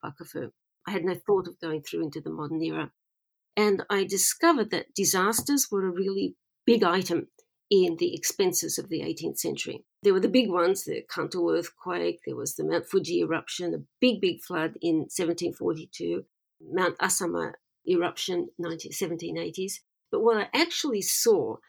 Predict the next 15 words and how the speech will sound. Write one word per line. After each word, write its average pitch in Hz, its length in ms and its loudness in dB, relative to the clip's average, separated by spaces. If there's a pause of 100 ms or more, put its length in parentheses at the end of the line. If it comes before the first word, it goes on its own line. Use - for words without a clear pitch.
(200)
was 202 220 8
that 196 340 -2
there 180 200 2
was 170 280 -2 (260)
flooding. 151 380 -2 (460)
Pretty 254 180 2
much - 380 0 (100)
every 220 400 8
other 180 200 -6
year, 160 380 -2
the 165 80 -4
Bakufu 175 520 -4
would 165 160 -4
be 156 80 -6
stuck - 400 -2